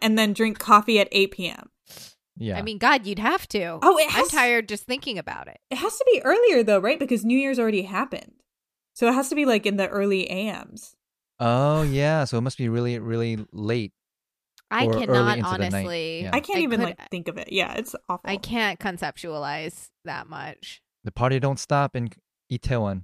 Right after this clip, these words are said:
Speaker 2: especially.
Speaker 1: It starts at eleven A M and then never ends. <laughs> Literally
Speaker 2: <laughs> Yeah.
Speaker 1: a nightmare. <laughs> I can't
Speaker 2: Yeah,
Speaker 1: even.
Speaker 2: yeah.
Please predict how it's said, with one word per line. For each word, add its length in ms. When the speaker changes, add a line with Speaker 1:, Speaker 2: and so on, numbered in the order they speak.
Speaker 2:
especially. 500
Speaker 1:
It 100
starts 340
at 100
eleven 380
A 180
M 340
and 180
then 140
never 240
ends. 420
<laughs> 320
Literally 360
Speaker 2:
<laughs> 0
Yeah. 60
Speaker 1:
a 40
nightmare. 480
<laughs> 40
I 80
can't 220
Speaker 2:
Yeah, 80
Speaker 1:
even. 120
Speaker 2:
yeah. 180